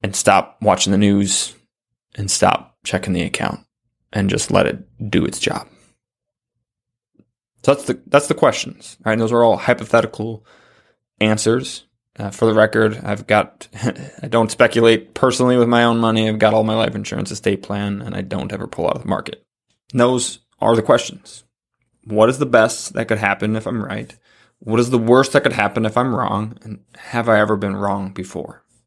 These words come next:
So before you make changes to your investment plan, right?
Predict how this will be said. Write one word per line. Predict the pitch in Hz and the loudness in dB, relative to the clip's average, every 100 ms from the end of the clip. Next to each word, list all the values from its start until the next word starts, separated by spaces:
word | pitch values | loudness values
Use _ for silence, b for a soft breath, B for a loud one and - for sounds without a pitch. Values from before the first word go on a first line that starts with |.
| - | -12
So | |
before | 117 104 139 | -10 2 4
you | 147 | 6
make | 143 135 139 - - B B B B B B B - | 4 4 4 0 -16 B B B B B B B 0
changes | 139 151 143 - | 4 6 4 4
to | 135 | 4
your | 131 | 6
investment | 117 113 - - | 4 2 -2 -10
plan, | - 80 - - _ _ _ _ | -12 -12 -16 -20 _ _ _ _
right? | 107 110 | -8 -8